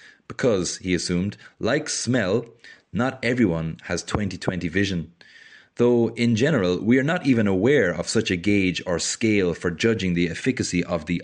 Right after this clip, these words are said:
olfactory sense, even though it can be just as life-saving as that of sight, sound, taste, or touch. He imagined a campaign to bring attention to the issue.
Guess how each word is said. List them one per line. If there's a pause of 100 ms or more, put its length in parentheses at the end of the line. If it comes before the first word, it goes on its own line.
olfactory
sense, (380)
even
though
it
can
be
just
as
life-saving
as
that
of
sight, (120)
sound,
taste,
or
touch. (720)
He
imagined
a
campaign
to
bring
attention
to
the
issue.